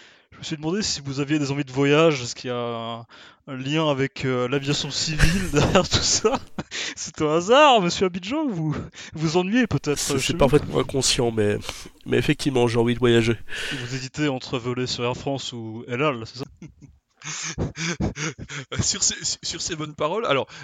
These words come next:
Speaker 3: euh, comme, euh, comme première arme dans, en, en, en tant que collectionneur, euh, ou même, euh, comme, euh, personne, euh, qui est, qui est un petit peu sur un, sur un budget, il y a effectivement les Tokarev qui peuvent être, euh, intéressants, les Makarov P M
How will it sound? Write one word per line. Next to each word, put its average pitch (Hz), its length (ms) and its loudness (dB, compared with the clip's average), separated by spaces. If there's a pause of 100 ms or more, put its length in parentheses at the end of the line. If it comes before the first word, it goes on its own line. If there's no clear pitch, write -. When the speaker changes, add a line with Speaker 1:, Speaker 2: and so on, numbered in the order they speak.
(180)
Speaker 3:
euh, 123 200 2 (140)
comme, 151 240 -8
euh, 117 180 -4
comme 127 340 -6
première 180 420 -8
arme 220 280 -2
dans, 135 160 -14
en, 107 260 -18
en, 107 300 -18
en 120 140 -20
tant - 160 -16
que 127 160 -14
collectionneur, 117 920 -2
euh, 104 140 -2 (140)
ou 131 120 -2
même, 160 420 4
euh, 107 220 -2
comme, 117 240 -4
euh, 98 260 -6
personne, 131 480 -2
euh, 110 460 -10
qui 107 220 -8
est, 101 60 -12
qui - 160 -8
est - 20 -4
un 107 80 -4
petit 117 180 -8
peu 123 160 -10
sur - 220 -6
un, 101 140 -10
sur 101 240 -8
un 104 60 -12
budget, 117 440 -10 (500)
il 110 100 -10
y 104 40 -2
a 95 380 -4
effectivement 139 640 -6
les 113 160 -8
Tokarev 101 640 -6
qui - 120 -12
peuvent 113 260 -10
être, 110 240 -8
euh, 107 300 -6
intéressants, 113 880 -6 (460)
les 104 460 0
Makarov 120 640 4
P 104 200 -4
M 131 380 0